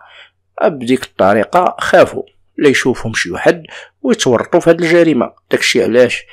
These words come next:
اول حاجه فكروا فيها قالوا: "نمشيو نبلغوا الدرك الملكي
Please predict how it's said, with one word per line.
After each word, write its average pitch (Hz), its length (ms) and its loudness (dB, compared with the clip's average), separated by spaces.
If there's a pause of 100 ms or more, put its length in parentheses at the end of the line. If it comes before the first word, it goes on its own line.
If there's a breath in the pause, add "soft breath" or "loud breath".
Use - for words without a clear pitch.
(360 soft breath)
اول 143 340 4
حاجه 104 240 -4
فكروا - 360 -2
فيها 127 300 4
قالوا: 113 380 0
"نمشيو 165 360 -2
نبلغوا 117 440 2
الدرك 123 440 2
الملكي 185 600 0